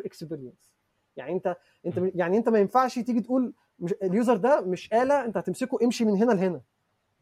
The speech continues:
Speaker 1: مش هينفع كده. <laughs> انت مش بتديزاين الاكسبيرينس، انت بتديزاين فور يوزر اكسبيرينس. يعني انت بتختبر اصلًا مع اليوزرز الاكسبيرينس بتاعتهم ماشيه ازاي،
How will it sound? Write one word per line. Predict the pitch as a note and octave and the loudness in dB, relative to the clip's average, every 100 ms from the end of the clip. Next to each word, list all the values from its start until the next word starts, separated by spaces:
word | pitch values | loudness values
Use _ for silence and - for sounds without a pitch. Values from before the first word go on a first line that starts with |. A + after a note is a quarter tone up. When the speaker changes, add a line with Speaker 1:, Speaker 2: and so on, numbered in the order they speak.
| _ | _
Speaker 1:
مش | D#3+ F#3 | -10 0
هينفع | G#3 A3 | 2 2
كده. | G3 G3 E3+ - - _ | 2 2 0 -2 -6 _
<laughs> | - - | -16 -8
انت | - | -2
مش | F#3 | -2
بتديزاين | D#3+ E3+ F3 A#3+ C4 | -2 -2 2 2 4
الاكسبيرينس، | G3+ - E3 D#3 - | 0 -4 -6 -6 -8
انت | E3 E3+ | -10 -4
بتديزاين | F3 E3+ F3+ C#4+ E4 | -4 -2 0 2 0
فور | B3 B3+ E4 C#4+ | -4 -6 -4 -2
يوزر | D4+ A#3 F#3 | -2 -2 -4
اكسبيرينس. | - D3 C3+ B2+ - - _ - | -6 -8 -8 -10 -18 -18 _ -6
يعني | A3+ | -2
انت | C4 | -2
بتختبر | - - D4+ D4+ - | -2 -6 -2 -2 -2
اصلًا | B3+ G#3 F3+ E3 | -4 -2 -2 -2
مع | A3 G#3 | -4 -2
اليوزرز | G3+ A3+ F3 D3+ | -2 -2 -2 -6
الاكسبيرينس | D#3 D#3+ F3 A#3+ C4+ | -8 -10 -4 -2 -2
بتاعتهم | - G3 A#3 F3+ | -4 -6 -4 -4
ماشيه | A3+ - | -4 -2
ازاي، | G#3 E3+ B3+ | -2 0 0